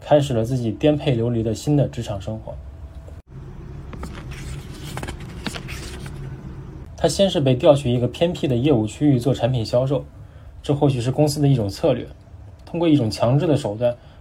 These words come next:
把人拉出自己的舒适区，给人一个知难而退的台阶可下。可是他并没有顺从，即便新部门周围的同事们都是一副得过且过的摆烂姿态，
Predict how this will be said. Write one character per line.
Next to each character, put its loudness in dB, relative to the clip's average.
把 2
人 4
拉 4
出 -2
自 0
己 0
的 -2
舒 -2
适 -2
区， -6
给 0
人 2
一 2
个 2
知 -4
难 6
而 4
退 -6
的 2
台 -2
阶 6
可 -4
下。 -8
可 -2
是 0
他 4
并 4
没 8
有 6
顺 2
从， -8
即 -8
便 4
新 2
部 2
门 6
周 4
围 6
的 6
同 -2
事 -4
们 2
都 4
是 0
一 2
副 0
得 0
过 6
且 -2
过 -2
的 0
摆 -4
烂 2
姿 -6
态， -2